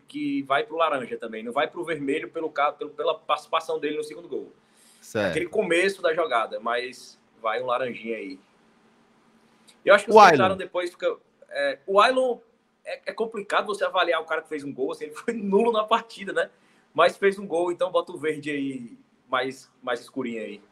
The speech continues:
Speaker 1: Igual a do
Speaker 2: O,
Speaker 1: Matheus
Speaker 2: o
Speaker 1: Felipe.
Speaker 2: segundo, esse aí, é.
Speaker 1: Pelo gol,
Speaker 2: E
Speaker 1: né?
Speaker 2: dos
Speaker 1: Pelo gol em
Speaker 2: titulares
Speaker 1: quase
Speaker 2: ficou
Speaker 1: vale.
Speaker 2: faltando Fernando Miguel.
Speaker 1: Fernando Miguel acho que não comprometeu, não. Acho que bota o verdezinho também lá, do, não tão verde, o verde intermediário
Speaker 2: O
Speaker 1: aí.
Speaker 2: segundo aí.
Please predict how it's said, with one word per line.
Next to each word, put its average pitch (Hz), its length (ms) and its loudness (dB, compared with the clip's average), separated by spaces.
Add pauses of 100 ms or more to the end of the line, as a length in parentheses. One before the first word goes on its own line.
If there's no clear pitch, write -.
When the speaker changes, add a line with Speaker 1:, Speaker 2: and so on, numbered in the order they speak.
(520)
Speaker 1:
Igual 123 180 2
a - 40 4
do 139 60 -2
Speaker 2:
O, - 20 0
Speaker 1:
Matheus 131 260 0
Speaker 2:
o - 40 -10
Speaker 1:
Felipe. 127 180 -6
Speaker 2:
segundo, 131 240 -4
esse 120 220 0
aí, 95 280 0 (140)
é. 87 240 -8 (420)
Speaker 1:
Pelo 175 200 4
gol, 127 260 2
Speaker 2:
E 262 60 10
Speaker 1:
né? 247 40 6
Speaker 2:
dos 269 180 8
Speaker 1:
Pelo 277 120 4
gol - 120 2
em 269 40 -2
Speaker 2:
titulares 240 400 10
Speaker 1:
quase 202 120 0
Speaker 2:
ficou 247 140 10
Speaker 1:
vale. 240 180 4
Speaker 2:
faltando 226 260 0
Fernando 233 280 4
Miguel. 139 500 4 (1900)
Speaker 1:
Fernando 277 240 2
Miguel 262 180 6
acho 247 80 4
que 254 60 -4
não 262 60 0
comprometeu, 262 520 4
não. 190 140 -2
Acho 196 80 -8
que 196 80 -18
bota 190 200 -4
o 175 60 -12
verdezinho 151 540 -8
também 135 260 -2
lá, 120 220 -2
do, 117 480 -12
não 165 160 2
tão 165 180 -2
verde, 147 400 -2
o 117 240 -20 (120)
verde 131 260 -2
intermediário 117 640 -4
Speaker 2:
O 95 40 -12
Speaker 1:
aí. 95 60 -18
Speaker 2:
segundo 95 360 -8
aí. 80 220 -8